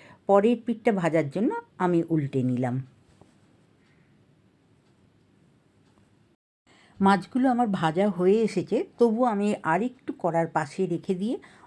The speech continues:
অন্য মাছগুলো ভেজে নেব। বাকি তিন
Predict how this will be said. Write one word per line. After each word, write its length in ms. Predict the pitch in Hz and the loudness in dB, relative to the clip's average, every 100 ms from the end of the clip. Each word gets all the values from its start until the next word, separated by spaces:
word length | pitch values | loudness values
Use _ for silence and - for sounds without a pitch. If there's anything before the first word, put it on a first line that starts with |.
| - | -4
অন্য 220 | 214 226 226 | 0 0 0
মাছগুলো 480 | 208 147 143 165 240 349 | 0 -2 -6 -4 -2 -2
ভেজে 300 | 170 147 147 | -4 -2 0
নেব। 200 | 135 127 143 - _ _ _ _ _ _ _ _ _ _ _ _ _ _ _ _ _ _ _ _ _ _ _ _ _ _ _ _ _ _ _ _ - | -2 -4 -10 -16 _ _ _ _ _ _ _ _ _ _ _ _ _ _ _ _ _ _ _ _ _ _ _ _ _ _ _ _ _ _ _ _ -20
বাকি 420 | - 185 185 - | 0 2 2 -2
তিন 200 | 254 277 | 0 2